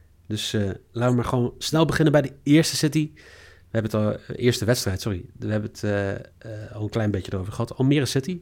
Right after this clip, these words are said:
die, eh, gaat het opnemen tegen F C Eindhoven. En Jelle, jij hebt wel, eh, gelijk een, weer een grote uitspraak.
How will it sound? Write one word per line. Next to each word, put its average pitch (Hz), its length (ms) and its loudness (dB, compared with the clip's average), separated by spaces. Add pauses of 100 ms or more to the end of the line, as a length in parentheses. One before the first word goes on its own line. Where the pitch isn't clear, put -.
die, 123 440 2
eh, 113 60 0
gaat 120 180 -2
het 104 100 -10
opnemen 113 480 0
tegen 110 380 -4 (140)
F - 100 -6
C - 20 -6
Eindhoven. 104 640 -2 (580)
En 104 180 0
Jelle, 110 260 4
jij 107 120 2
hebt 113 180 -2
wel, 95 300 -2
eh, 95 60 -6
gelijk 107 320 -4
een, 110 100 -2
weer 120 180 -2
een 117 60 -2
grote 135 280 0
uitspraak. 170 500 -2